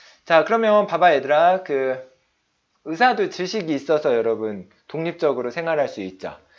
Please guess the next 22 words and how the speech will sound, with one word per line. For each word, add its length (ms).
그럼 160
마찬가지로 680
여러분, 400
뭐도, 520
언론인도 840
지식을 540
보유하고 480
있잖아. 640
근데 300
아까 400
여러분 540
그 220
같댔어, 640
다르댔어, 560
다르다고 520
했거든요. 440
여기 260
unusual에다 800
붙였고 480
특이하다 640
이런 220
뜻이잖아. 680